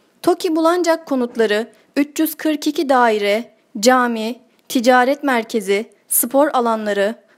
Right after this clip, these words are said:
oyun alanları, park ve bahçelerden oluşacak. Bulancak,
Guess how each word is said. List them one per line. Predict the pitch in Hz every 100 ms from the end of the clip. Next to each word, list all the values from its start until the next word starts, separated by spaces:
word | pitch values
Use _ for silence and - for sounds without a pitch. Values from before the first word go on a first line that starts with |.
| -
oyun | 247 277 311
alanları, | 302 233 220 208 202 202 233 _ _ _
park | - 311 330
ve | 302 302
bahçelerden | 269 269 277 247 233 226 269 277
oluşacak. | 233 220 202 202 180 - _ _ _ _ _ _
Bulancak, | 240 269 339 349 311 311